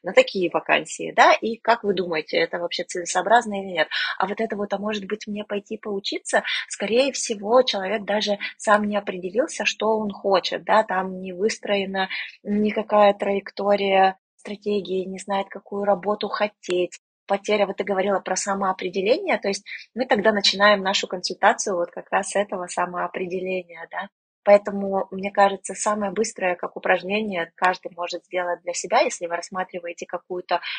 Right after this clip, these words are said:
учёбу, в особенности, если она идёт там на два ближайших года и займёт у вас какое-то время, ответьте себе на вопрос: «А чтобы что? Какую вакансию, какие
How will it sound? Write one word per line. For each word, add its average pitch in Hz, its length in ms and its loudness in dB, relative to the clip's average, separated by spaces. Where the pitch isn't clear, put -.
учёбу, 226 500 6
в 175 80 -2
особенности, 190 760 0
если 175 540 -2
она 185 500 6
идёт 180 380 4
там 165 240 -2
на 170 180 0
два 175 340 10
ближайших 175 600 4
года 233 400 4
и 196 120 2
займёт 175 420 -6
у 175 40 -8
вас 165 160 -4
какое-то 180 540 0
время, 170 340 0
ответьте 185 400 -4
себе 196 300 -4
на 190 120 -2
вопрос: 180 340 -4
«А 175 100 -4
чтобы 220 360 -2
что? 156 340 0
Какую 233 440 2
вакансию, 196 800 0
какие 196 540 -2